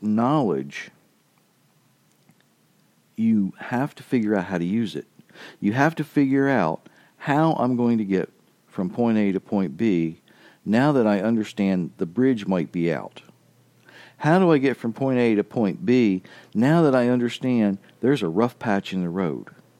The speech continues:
How do I get from point A to point B knowing what I know now?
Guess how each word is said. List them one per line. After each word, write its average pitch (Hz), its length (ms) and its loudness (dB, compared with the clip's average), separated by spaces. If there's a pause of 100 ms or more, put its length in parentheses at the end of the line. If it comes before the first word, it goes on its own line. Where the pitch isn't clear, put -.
(600)
How 156 180 0
do 202 120 4
I 156 60 4
get 127 160 0
from - 160 -10
point 139 280 -2
A 113 180 2
to 98 80 -4
point 110 340 -4
B 87 380 0 (920)
knowing 117 580 2 (1800)
what 107 220 2
I 101 100 2
know 95 200 0
now? 92 280 -4